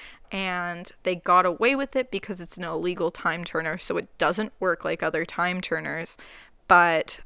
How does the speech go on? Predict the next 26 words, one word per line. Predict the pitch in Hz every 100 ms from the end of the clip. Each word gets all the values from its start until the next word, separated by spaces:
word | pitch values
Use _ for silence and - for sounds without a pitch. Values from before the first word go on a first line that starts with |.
| -
I | 190
just | 220 214
needed | 214 220 247
a | 262
little | 226 170 170
bit | 170 165
more | 175 170 165 -
estra-, | 190 - - - 165 156 - -
um, | 170 165 202
I | -
just | 190 -
needed | 196 208 190
a |
little | 180 170
bit | 170 -
more | 170 -
established | - - - 147 156 160 - -
rules | - 175 175 202 254 285
for | -
my | 285 294
liking. | 285 285 285 302 285 285 285 _ _ _ - - _ _ - - - _
I | -
don't | 190 202 190 185
really | 190 185 180
care | - - 170 165 156 160 165 180 - _ _ _ _ _ _ _ _ _ - _ - _ _ _ _ -
what | 180 -